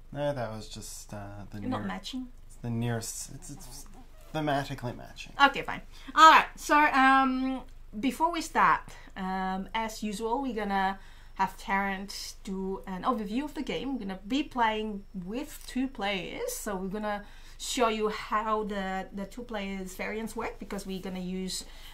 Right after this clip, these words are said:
Speaker 2: the Clockwork Prince and there's some floor charts and so on. Um, and then, so, um,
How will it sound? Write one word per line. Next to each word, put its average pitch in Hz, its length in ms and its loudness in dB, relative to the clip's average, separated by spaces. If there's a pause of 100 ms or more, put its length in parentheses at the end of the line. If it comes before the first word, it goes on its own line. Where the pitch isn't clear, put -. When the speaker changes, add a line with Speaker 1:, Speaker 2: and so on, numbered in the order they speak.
Speaker 2:
the - 60 -10
Clockwork - 500 0
Prince 277 720 2
and 190 260 0
there's 185 120 -4
some 180 120 -4
floor 247 240 6
charts 226 400 0
and - 140 -10
so 220 100 2
on. 311 200 6 (600)
Um, 226 260 0
and 233 160 0
then, 226 220 0
so, 220 580 4
um, 226 280 -2